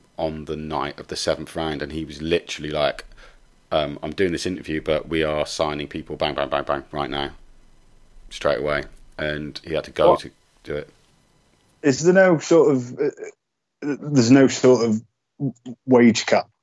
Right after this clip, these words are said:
Speaker 3: for it then? 'Cause similar to, if you get picked, you're on a, you're on a salary. So is there no sort of, like, essentially Tennessee can only offer me fifty grand, but the Giants can only offer me fifty grand? It's basically where I wanna go and play kind of thing.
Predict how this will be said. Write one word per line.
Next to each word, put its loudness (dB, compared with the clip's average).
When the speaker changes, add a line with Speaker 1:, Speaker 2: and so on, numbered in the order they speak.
Speaker 3:
for 2
it -2
then? -6
'Cause -2
similar 6
to, 0
if 4
you 8
get 2
picked, -2
you're -4
on -6
a, -6
you're -4
on -6
a -8
salary. 2
So -2
is -4
there 6
no 6
sort 4
of, -4
like, 2
essentially 4
Tennessee -2
can -2
only -2
offer -2
me 0
fifty -2
grand, 2
but -2
the -6
Giants 4
can -2
only 0
offer -2
me -2
fifty 0
grand? 2
It's -14
basically 0
where 0
I 2
wanna 0
go 0
and -6
play 2
kind -4
of -10
thing. -12